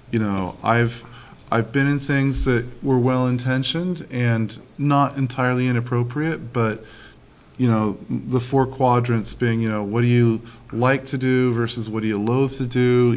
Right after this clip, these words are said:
in personal life versus work. It's a, it's a framework. It's something to start with that maybe lasts, you know, twenty, thirty minutes. But because it's so mono or bidimensional, I think that you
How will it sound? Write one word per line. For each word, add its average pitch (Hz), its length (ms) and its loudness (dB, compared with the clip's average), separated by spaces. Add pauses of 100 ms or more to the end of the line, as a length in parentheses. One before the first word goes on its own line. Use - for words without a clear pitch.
in 117 180 -2
personal 135 500 0
life 120 340 0
versus 107 380 -8
work. 117 300 0 (500)
It's 165 260 0
a, 135 160 8 (200)
it's - 160 -2
a 147 60 0
framework. 117 760 0 (240)
It's 120 180 -2
something 123 440 0
to 107 80 -2
start 110 380 -2
with 98 320 -10
that 104 120 -6
maybe 107 240 -2
lasts, 98 640 -4
you 104 60 -4
know, 98 200 -6 (100)
twenty, 101 280 -6
thirty 98 280 -6
minutes. 104 500 -4 (560)
But 113 460 2 (460)
because 123 580 2
it's 110 240 -2
so 113 520 0
mono 107 540 -2
or 98 140 0
bidimensional, 104 1040 -2 (560)
I 104 120 -6
think 117 460 0
that 113 260 -2
you 107 580 0